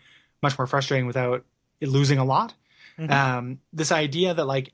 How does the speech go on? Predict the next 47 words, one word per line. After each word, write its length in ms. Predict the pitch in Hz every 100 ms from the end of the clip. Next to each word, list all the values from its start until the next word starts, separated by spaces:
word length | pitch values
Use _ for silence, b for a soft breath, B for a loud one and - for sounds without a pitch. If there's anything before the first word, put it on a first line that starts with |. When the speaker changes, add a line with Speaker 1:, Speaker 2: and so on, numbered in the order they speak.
| -
Speaker 1:
everything's 400 | 185 208 202 180
kinda, 360 | 180 160 147
you 80 | 143
know, 140 | 143 147
things 260 | - 233
don't 140 | 254 233
always 180 | 226
do 140 | 147 180
exactly 340 | 156 151 160
what 100 | 139
you 60 | 131
think 200 | 214 220
they're 100 | 143
going 200 | 135 131
to, 240 | 135 127 B B B -
and 100 | 143
the 60 | 139
reason 300 | 156 143 135
it's 140 | 127
fine 440 | - 156 151 139 135
is 120 | 120
because 240 | 131 131
the 80 | 127
consequences 640 | 131 131 127 127 117 117
are 80 | 117
so 140 | - 113
low. 380 | 117 117 131 _ _ _
Speaker 2:
Yeah. 220 | 117 85 -
Speaker 1:
You 80 | 127
know, 80 | 135
it 40 |
never 200 | 160 175
became 240 | 170 170 139
frustrating 500 | 175 - 156 139 131
for 120 | 135
me, 320 | 127 123 123 _ _ 151
and 120 | 139
it 20 |
just 160 | 143 139
was 100 | 135
kind 180 | 147 131
of 80 |
fun 320 | - 139 135 131
and, 180 | 123 131
and 180 | 131 120
goofy. 500 | 139 131 127 131 - _
Speaker 2:
Mm-hmm. 180 | 139 147